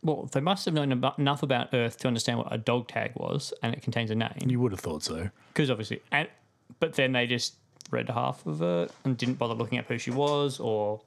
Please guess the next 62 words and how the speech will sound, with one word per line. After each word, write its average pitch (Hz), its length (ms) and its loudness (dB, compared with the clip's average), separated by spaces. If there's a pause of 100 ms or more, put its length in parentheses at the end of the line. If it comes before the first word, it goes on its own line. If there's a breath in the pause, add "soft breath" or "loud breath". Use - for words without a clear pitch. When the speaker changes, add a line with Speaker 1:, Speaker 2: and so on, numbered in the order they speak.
(580)
Speaker 2:
Well, 120 120 0
they 110 100 2
probably 127 260 0
didn't 104 140 0
wanna 92 160 0
give 90 140 -2
her 87 160 0
a 85 60 -2
real 90 240 0
name 82 300 -4
because - 240 -6
she 98 120 -2
didn't, 92 220 -4
they - 100 -8
didn't 92 120 -2
want 90 160 -2
her 85 80 -4
to 87 60 -4 (100)
actually - 380 -6
remember. 85 480 -4 (1400 loud breath)
Speaker 1:
Uh, 110 240 -4 (180)
yeah. 180 120 2 (580)
Speaker 2:
Which, - 260 2
Speaker 1:
They 143 180 0
coulda 135 140 4
Speaker 2:
yeah, - 40 0
Speaker 1:
gi-, 143 120 4
they - 80 2
Speaker 2:
makes 123 120 2
Speaker 1:
could, 95 100 2
then 135 100 2
they 127 60 4
Speaker 2:
sense. 123 80 -2
Speaker 1:
coulda 123 120 -2
given 104 140 0
her 104 120 0
a 104 60 -2
completely 110 480 -2
fake - 200 -6 (120)
name, 120 100 -10
so 123 200 0
it 117 220 0
coulda 131 160 -2
gone 117 100 -4
both - 180 -10
ways. - 200 -10
Speaker 2:
Yeah, 190 260 6
it 127 80 2
coulda 95 140 0
gone 76 160 -6
both 78 220 -6
ways. 82 220 -6 (100)
I 131 120 4
actually 110 260 -2
really 87 240 -2
liked 87 380 -6
Jude 85 260 -4
Law 87 200 -2
in 87 120 -4
this 90 180 -6
movie 85 220 -8
too. 92 260 -4